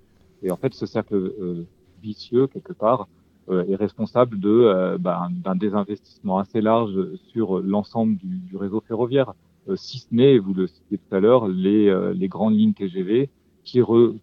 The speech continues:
qui rejoignent, euh, on va dire, les, les très grandes métropoles françaises et pour lesquelles il y a effectivement euh, eu une augmentation de trafic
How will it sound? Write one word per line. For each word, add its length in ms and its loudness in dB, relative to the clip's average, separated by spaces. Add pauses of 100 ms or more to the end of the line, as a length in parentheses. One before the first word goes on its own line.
(140)
qui 240 -6
rejoignent, 760 2 (160)
euh, 200 -2
on 80 -8
va 100 -4
dire, 160 -8
les, 180 -2
les 220 -4
très 260 -4
grandes 260 2
métropoles 500 -4
françaises 400 -2
et 80 -2
pour 180 -12
lesquelles 280 -4
il 80 -6
y 20 0
a 40 -2
effectivement 640 -6 (460)
euh, 160 -4
eu 160 -2
une 100 2
augmentation 500 -4
de 60 -4
trafic 300 -14